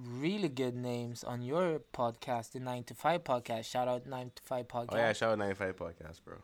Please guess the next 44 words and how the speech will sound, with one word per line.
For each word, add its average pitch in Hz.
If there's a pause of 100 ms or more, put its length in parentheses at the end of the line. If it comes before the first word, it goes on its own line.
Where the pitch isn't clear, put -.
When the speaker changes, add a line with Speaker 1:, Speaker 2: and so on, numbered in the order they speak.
(220)
Speaker 2:
Shout -
'em 82
out. 82 (520)
And 139
that 139
was 131
all 135
through 131
Instagram, 107 (200)
just 101
cold 101
Speaker 1:
Mm-hmm. 98
Speaker 2:
messaging. 95
I 98
will 101
cold 101
message 95
a 85
hundred 95
people. 95 (360)
And 87
if 90
two 131
people 123
respond, 120 (260)
I'm 95
happy. -
You -
know 92
what -
I -
mean? 98
So -
it's 87
like, 85 (520)
you 101
gotta 117
have 107
that 104
resilience 92
and 85
just 87
that 87
drive 90